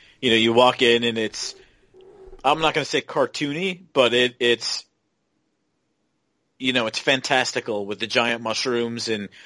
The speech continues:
the eternal rainbow and this one tower in the middle of the valley. Uh, but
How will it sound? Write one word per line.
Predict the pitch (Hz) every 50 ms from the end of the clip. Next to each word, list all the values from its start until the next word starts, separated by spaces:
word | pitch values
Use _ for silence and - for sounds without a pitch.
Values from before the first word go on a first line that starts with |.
| - _ _
the | 110 120 110
eternal | 104 - - - 147 135 127 120 113
rainbow | 104 104 117 117 117 113 110 117 120 117 117 117 117 117 117 113
and | 110 104 101 95 - _ - _ _ -
this | 117 - -
one | - 117 123 127 123
tower | - - 123 113 110 113 117 117 117 120
in | 117 113
the | 113
middle | 113 117 110 113 113
of | 107 -
the | 113
valley. | 107 - 107 104 107 110 110 110 113 117 120 - _ _ _ _ _ _ _ _ _ _ _ _ _ _ _ _ _ _ _ _ _ _ _ _ _
Uh, | - 117 113 107 101 98 98 98 _ _ _ _ _
but | - 135 120 110 -